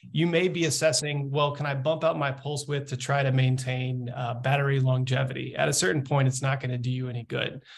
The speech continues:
Um, so just keep this in mind when you're, um,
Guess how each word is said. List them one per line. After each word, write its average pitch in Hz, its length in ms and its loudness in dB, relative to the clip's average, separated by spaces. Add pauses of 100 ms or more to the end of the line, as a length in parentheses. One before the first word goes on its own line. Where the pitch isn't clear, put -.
(220)
Um, 131 260 0
so 151 120 2
just 214 200 2
keep 214 180 0
this 196 180 6
in 147 100 6
mind 143 520 4 (140)
when 143 340 0
you're, 135 420 2
um, 131 360 0